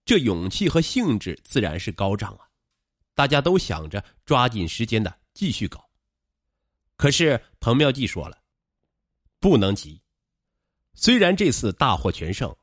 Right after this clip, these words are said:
但是在作案过程中有很多需要纠正的地方，大家先带着钱各自回家，消停两个月再说，到时候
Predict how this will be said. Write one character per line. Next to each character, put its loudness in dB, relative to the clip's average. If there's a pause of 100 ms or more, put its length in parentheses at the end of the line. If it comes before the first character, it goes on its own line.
(400)
但 4
是 -2 (160)
在 2
作 4
案 2
过 0
程 -2
中 2 (220)
有 2
很 -2
多 4
需 0
要 2
纠 2
正 -2
的 -16
地 -16
方， -20 (720)
大 2
家 2
先 2
带 2
着 2
钱 -2 (220)
各 2
自 -8
回 -6
家， -6 (460)
消 4
停 4
两 0
个 0
月 0
再 -8
说， -6 (1000)
到 6
时 2
候 2